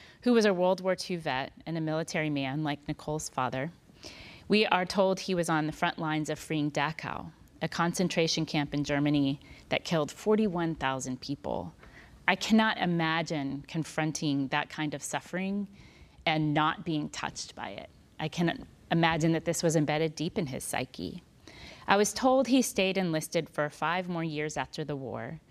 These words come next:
wore his colonel uniform, and taught in the Army Corps of Engineers. We are told he was a hero, and he was honored as such upon his return. In my eyes,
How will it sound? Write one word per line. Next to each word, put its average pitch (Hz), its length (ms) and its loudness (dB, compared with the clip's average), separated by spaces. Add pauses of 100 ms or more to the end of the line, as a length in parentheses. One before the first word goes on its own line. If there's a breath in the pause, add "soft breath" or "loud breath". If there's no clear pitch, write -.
(340 loud breath)
wore 180 180 6
his 196 220 2
colonel 185 340 4
uniform, 151 800 0
and 165 160 0
taught - 280 2
in 165 120 0
the 156 100 -2
Army 156 240 0
Corps 151 260 -2
of 139 80 -2
Engineers. 143 800 -2 (440 loud breath)
We 185 100 6
are 180 60 0
told 175 440 2
he 196 120 0
was 214 120 4
a 247 60 4
hero, 302 420 2 (600 loud breath)
and 190 280 4
he 202 140 2
was 190 100 2
honored 190 320 2
as 185 120 -4
such 160 260 -6
upon 156 300 -6
his 160 180 -8
return. 170 500 -8 (200)
In 180 120 2
my 175 220 2
eyes, 180 640 -2